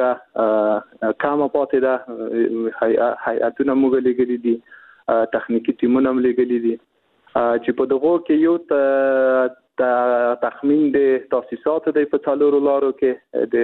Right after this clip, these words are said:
افغانستان، او د هغو سب څنګ کې د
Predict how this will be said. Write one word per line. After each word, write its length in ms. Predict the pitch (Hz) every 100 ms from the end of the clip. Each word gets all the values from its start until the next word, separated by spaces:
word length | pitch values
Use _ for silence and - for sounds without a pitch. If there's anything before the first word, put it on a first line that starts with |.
| 113 110
افغانستان، 600 | 120 120 117 - 120 120 - _ _ _ _ -
او 480 | 113 117 117 120
د 100 | 120
هغو 200 | 123 127 143
سب 120 | 139 - -
څنګ 220 | 151 151
کې 160 | - 139 - - _ _ _ _ _ _
د 160 | 131